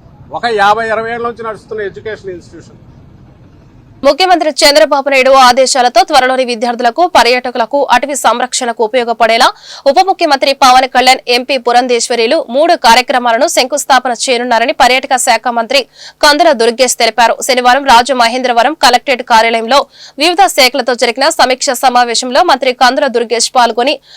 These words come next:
Speaker 2: అఖండ గోదావరి ప్రాజెక్టు శంకుస్థాపనకు సంబంధించి క్షేత్రస్థాయిలో ఏర్పాటు, బహిరంగ సభా వేదిక తదితర అంశాలపై పలు సూచనలు చేశారు. ముందుగా అనుకున్న ప్రకారం జూన్ పంతొమ్మిదవ తేదీన రాష్ట్ర మంత్రివర్గ సమావేశం ఉన్నందున అఖండ గోదావరి ప్రాజెక్టు శంకుస్థాపన కార్యక్రమం తేదీని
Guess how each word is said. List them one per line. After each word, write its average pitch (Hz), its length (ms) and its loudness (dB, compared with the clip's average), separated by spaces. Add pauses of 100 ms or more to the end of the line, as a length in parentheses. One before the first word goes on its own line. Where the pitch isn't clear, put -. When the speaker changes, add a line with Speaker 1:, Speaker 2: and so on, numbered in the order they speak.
(140)
Speaker 2:
అఖండ 349 340 2
గోదావరి 262 540 2
ప్రాజెక్టు 247 440 0
శంకుస్థాపనకు 233 840 -2
సంబంధించి 233 800 -4
క్షేత్రస్థాయిలో 285 720 0
ఏర్పాటు, 233 480 -2 (340)
బహిరంగ 320 440 2
సభా 262 360 4
వేదిక 240 420 0
తదితర 247 340 0
అంశాలపై 240 460 0
పలు 285 220 0
సూచనలు 220 480 -6
చేశారు. 202 340 -2
ముందుగా 226 340 -2
అనుకున్న 254 360 0
ప్రకారం 247 460 0
జూన్ 277 280 -4
పంతొమ్మిదవ 254 440 -2 (120)
తేదీన 240 240 -2 (460)
రాష్ట్ర 285 360 2
మంత్రివర్గ 262 540 0
సమావేశం 240 600 0
ఉన్నందున 226 340 -2
అఖండ 294 460 0
గోదావరి 240 500 2
ప్రాజెక్టు 226 460 -2
శంకుస్థాపన 269 640 -2
కార్యక్రమం 233 460 -2
తేదీని 247 500 -2